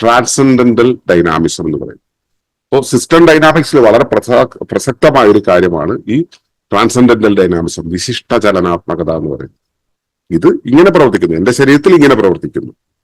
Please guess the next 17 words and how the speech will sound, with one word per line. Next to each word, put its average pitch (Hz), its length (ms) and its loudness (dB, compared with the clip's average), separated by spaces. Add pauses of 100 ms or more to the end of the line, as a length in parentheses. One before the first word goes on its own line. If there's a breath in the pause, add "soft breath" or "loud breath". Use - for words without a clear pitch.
(180)
ഉപരിവ്യവസ്ഥയിൽ 165 680 4
ഇങ്ങനെ 151 220 4
പ്രവർത്തിക്കുന്നു. 98 500 -4 (320)
ഇവ 131 220 4
ഏകീകരിച്ച് 190 760 4
പ്രവർത്തിക്കുന്ന 113 800 0
ഈ, 127 240 -2 (120)
ഈ, 170 320 2 (300)
ഉം, 98 440 -2
തോതാവർത്തനം 131 800 4
വഴി 120 160 4
ഇവയെല്ലാം 113 500 2
ഏകീകരിച്ച് 104 480 0
പ്രവർത്തിക്കുന്ന 90 600 -4
ഈ 107 180 2
ഒരു - 140 2
സംവിധാനത്തെയാണ് 82 920 -6